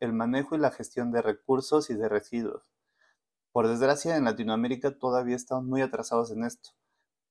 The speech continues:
Sin embargo, es algo que nosotros podemos hacer en nuestro día a día y exigir también como ciudadanos, como población.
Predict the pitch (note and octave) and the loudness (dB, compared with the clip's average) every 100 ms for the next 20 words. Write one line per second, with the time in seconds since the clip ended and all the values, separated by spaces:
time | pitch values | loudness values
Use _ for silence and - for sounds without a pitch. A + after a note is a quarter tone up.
0 | - G2 F#2+ G2 G#2 A#2+ C#3 C#3 - - | -12 -8 -6 4 6 6 4 4 -2 -8
1 | A#2 B2+ C3+ B2+ G#2+ A2 G#2 A#2+ - G#2+ | 0 2 2 0 -2 -2 -6 -6 0 0
2 | A2+ A#2+ G#2+ A2+ A#2+ A2 A2 - G#2+ G#2+ | 0 -4 -2 0 2 -2 -2 -2 2 2
3 | G2+ A2+ B2+ D3 - A2 G#2+ A2+ G#2 A#2+ | 2 0 -2 -4 -2 -2 -2 -6 -4 -6
4 | A2+ B2+ A#2 A#2 B2+ A2+ G2+ - G2+ G2 | -2 -2 -2 -2 -2 -2 -4 -2 -2 2
5 | G#2+ G#2 G2+ - G2+ G2 G2+ G2 F#2+ A#2 | 0 -2 -10 -8 -6 -2 -2 -2 -4 -8
6 | G#2+ | -10